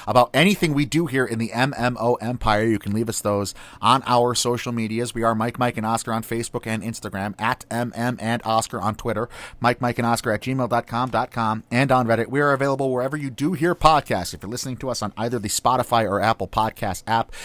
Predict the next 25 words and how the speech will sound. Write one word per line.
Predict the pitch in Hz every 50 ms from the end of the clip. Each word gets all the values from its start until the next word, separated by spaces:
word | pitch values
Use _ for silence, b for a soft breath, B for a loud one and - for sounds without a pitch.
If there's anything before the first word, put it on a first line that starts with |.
| B B -
if | 98 101
you | 120 147
appreciate | 151 - - 160 147 117 131 135 131
what | 123 127 120
we | 123 113
do | 98 127 135 123
here, | 110 127 123 120 117
if | 113 -
you | 113 113
would | 107 90
be | 110 113
so | - - 107
kind | - - 120 120 113 107 98 B B B B B B
as | 113 104
to | - 104
leave | 101 117 127 131
us | 127 -
a | - 104
five-star | - - 123 123 120 113 - - 120 117
review | 113 107 98 98 113 117 110
on | 104 101 -
either | 113 117 110 110
of | 104 92
those | 107 104 104 -
apps, | - 110 113 110 104 - -